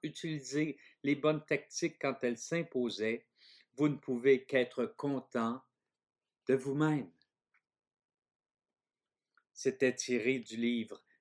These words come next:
Les bases de la négociation, chapitre un. Qu'est-ce qui fait qu'une négociation est réussie ? Et qu'est-ce qui fait qu'on se bâtit un réseau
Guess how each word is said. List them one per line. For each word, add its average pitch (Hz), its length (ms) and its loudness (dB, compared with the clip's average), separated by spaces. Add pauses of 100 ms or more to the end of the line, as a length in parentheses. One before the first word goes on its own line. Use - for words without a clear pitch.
(140)
Les 127 200 4
bases 120 580 0 (320)
de 110 60 -2
la 110 180 0
négociation, 113 840 -2
chapitre - 640 -8
un. 147 340 0 (1500)
Qu'est-ce 156 260 4
qui 123 180 -8
fait 120 480 0 (1120)
qu'une 113 340 -2 (100)
négociation 123 1120 0 (180)
est 113 340 -2
réussie ? 120 800 -6 (1000)
Et 120 160 -2
qu'est-ce 165 300 -2
qui 120 160 -2
fait 131 340 0
qu'on 120 180 -4
se 127 160 -6
bâtit 120 580 -2
un 120 140 -4
réseau 120 480 -4